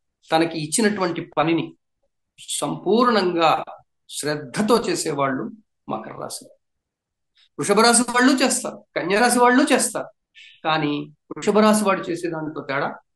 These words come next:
కన్యా రాశి వాడు చేసే దాంట్లో తేడా, మకర రాశి వాడు చేసే దాంట్లో తేడా. అసలు ఏమీ ఎక్స్‌పెక్ట్ చేయరు. అందుకే శని మహాత్ముడు అక్కడ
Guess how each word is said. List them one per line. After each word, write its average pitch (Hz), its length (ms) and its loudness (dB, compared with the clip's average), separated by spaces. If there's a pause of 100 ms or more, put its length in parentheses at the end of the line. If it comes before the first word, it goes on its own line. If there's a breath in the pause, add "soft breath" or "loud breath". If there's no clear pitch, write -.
(200)
కన్యా 180 260 2
రాశి 196 220 -2
వాడు 175 220 -4
చేసే - 160 -12
దాంట్లో 151 260 -10
తేడా, - 340 -10 (160)
మకర 135 220 -10
రాశి 151 220 -6
వాడు - 240 -10
చేసే - 200 -18 (140)
దాంట్లో - 220 -18
తేడా. - 200 -18 (1400)
అసలు 160 140 -6
ఏమీ 185 260 4
ఎక్స్‌పెక్ట్ - 480 -4
చేయరు. 139 140 -14 (2500)
అందుకే 147 720 -4 (240)
శని 156 320 -2
మహాత్ముడు 180 460 -2
అక్కడ 135 280 -4